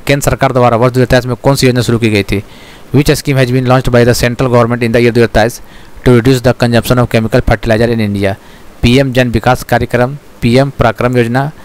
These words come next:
Pandit Saram Yogi Mandhan, Pandit मत-, मातृत्व Bandhan Yojana, पीएम Pranam Yojana, ठीक है। पीएम Pranam, इसका प्र-, देखो, पीएम प्रणाम जो है, पीएम मतलब इसका full form ही में देख सकते हैं आप लोग,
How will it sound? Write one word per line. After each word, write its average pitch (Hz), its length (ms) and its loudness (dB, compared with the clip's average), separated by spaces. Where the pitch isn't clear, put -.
Pandit 120 320 -2
Saram 131 320 0
Yogi 113 340 0
Mandhan, 123 360 0
Pandit 117 340 -2
मत-, 120 400 -4
मातृत्व 135 580 0
Bandhan 117 360 -2
Yojana, 101 340 0
पीएम 135 280 2
Pranam 123 400 0
Yojana, 101 280 0
ठीक 185 200 0
है। 104 120 0
पीएम 131 240 2
Pranam, 139 420 0
इसका 135 180 0
प्र-, 123 460 -4
देखो, 117 180 -2
पीएम 127 300 0
प्रणाम 123 360 0
जो 117 160 2
है, 143 100 2
पीएम 127 500 -2
मतलब 131 220 0
इसका 127 140 2
full 120 240 -2
form 131 200 -2
ही 135 60 0
में 131 140 0
देख 113 140 0
सकते 110 200 -2
हैं 110 40 0
आप 117 40 -2
लोग, 123 100 -2